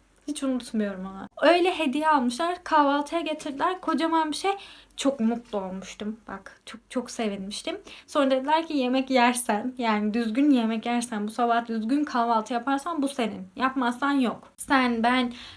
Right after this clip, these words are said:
yumurtalar mı, zeytinler mi, peynirler mi artık neyse her şeyden yemiştim. Hakikaten bak unutamadığım bir şey. Sonra o foku da aldım. Hem havuzda hem denizde sefamı sürdüm ve çok uzun yıllar kullandım onu. Sonra patladı galiba o.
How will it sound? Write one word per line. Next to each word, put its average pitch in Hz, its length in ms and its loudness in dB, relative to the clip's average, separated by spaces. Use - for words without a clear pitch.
yumurtalar 247 720 4
mı, 247 180 2
zeytinler 233 720 -2
mi, 233 160 -8
peynirler 233 540 -4
mi 233 60 -4
artık 220 220 -4
neyse 226 320 -2
her 247 320 0
şeyden 208 440 -2
yemiştim. 208 600 -6
Hakikaten 254 640 -2
bak 226 240 -2
unutamadığım 240 640 0
bir 214 60 -4
şey. 240 200 -4
Sonra 226 360 -2
o 226 40 -2
foku 233 380 -8
da 226 160 2
aldım. 220 360 -2
Hem 330 160 2
havuzda 247 460 -2
hem 254 260 -2
denizde 240 480 -4
sefamı 226 500 -6
sürdüm 240 460 -2
ve 269 120 2
çok 311 180 -4
uzun 277 240 2
yıllar 269 420 4
kullandım 269 500 0
onu. 330 200 -4
Sonra 339 320 -2
patladı 233 460 2
galiba 202 680 -2
o. 381 120 -8